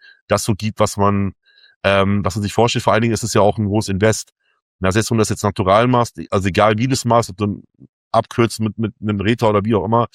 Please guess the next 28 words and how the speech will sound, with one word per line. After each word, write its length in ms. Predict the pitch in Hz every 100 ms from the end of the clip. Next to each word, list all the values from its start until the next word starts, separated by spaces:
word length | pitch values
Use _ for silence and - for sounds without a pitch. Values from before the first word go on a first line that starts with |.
| - - - -
ähm, 260 | 101 107 110
es 140 | 104
ist 80 | 123
ja 80 | 120
auch 60 | -
keine 220 | 120 101
einfache 380 | 107 104 85 -
Zeit. 300 | - - -
Ja, 160 | 90
ich 80 | 87
glaub, 180 | 104 -
das 280 | 90 - -
können 200 | 107 101
wir 60 |
auch 160 | 92 104
alle 300 | 98 107 104
bestätigen, 460 | 95 - 110 98 101
dass, 200 | 92 104
äh, 220 | 92 90 - - - - _ _
gerade 240 | - 110 120
die 120 | 117
erste 340 | - 110 - 120
Prep 220 | - 113
meistens 400 | 117 110 104 -
nicht 160 | 117
so 120 | - 101
einfach 340 | 120 - 117
ist. 220 | 127 -